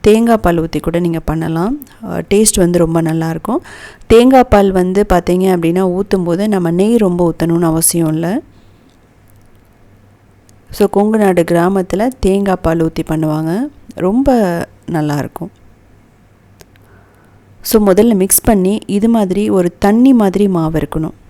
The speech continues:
நம்ம ரவை தோசைக்கெல்லாம் பண்ற மாதிரி எடுத்து வச்சுக்கலாம். இப்போ சுகரோ இல்ல வெல்லமோ ஒன்றரை கப் எடுத்துக்கணும்,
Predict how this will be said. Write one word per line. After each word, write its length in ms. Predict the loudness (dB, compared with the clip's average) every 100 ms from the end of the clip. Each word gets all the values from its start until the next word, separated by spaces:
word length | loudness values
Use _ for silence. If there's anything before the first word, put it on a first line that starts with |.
| -16
நம்ம 240 | -6 0 2 2 0 -2
ரவை 280 | 0 2 2 2
தோசைக்கெல்லாம் 480 | 0 0 -4 -4 -2
பண்ற 300 | -4 -4 -4
மாதிரி 360 | -4 -6 -10 -12 -20 -20 -20 -20 -6
எடுத்து 280 | -2 0 0
வச்சுக்கலாம். 460 | -2 -4 -4 -6 -4
இப்போ 260 | -4 2 2 4
சுகரோ 480 | 2 6 6 8 8
இல்ல 260 | 6 4 2
வெல்லமோ 500 | 2 2 0 0 2
ஒன்றரை 420 | 2 2 -2 -2
கப் 80 | -2
எடுத்துக்கணும், 480 | -6 -6 -6 -6